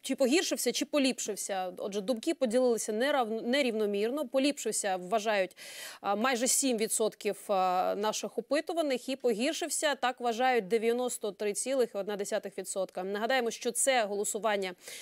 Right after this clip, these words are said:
не є, а, репрезентативним, висвітлює думку винятково глядачів нашого телеканалу. І,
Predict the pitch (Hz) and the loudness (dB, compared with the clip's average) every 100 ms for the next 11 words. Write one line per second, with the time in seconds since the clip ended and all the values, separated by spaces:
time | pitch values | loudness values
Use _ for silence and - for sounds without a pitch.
0 | - - 254 277 240 214 175 - 196 185 | -14 -2 2 2 4 4 2 -4 -2 -2
1 | 180 - 285 277 214 202 196 196 - 285 | 0 4 4 2 -2 0 -2 -4 -2 -2
2 | 320 320 226 185 220 - 247 202 196 175 | 0 -2 -2 -2 -2 -2 -4 -4 -4 -2
3 | 240 - 185 175 180 175 240 277 277 - | -2 -2 -8 -8 -10 -4 0 0 -2 -2
4 | 190 180 202 196 - 196 214 202 185 190 | 0 0 0 -2 -4 -4 -2 -2 -2 -6
5 | 180 202 208 226 262 349 359 320 - - | -2 0 0 0 2 2 2 -2 -14 -14
6 | - - - - - - - _ _ - | -14 -14 -16 -20 -20 -20 -20 _ _ 0
7 | 311 349 370 | 4 6 6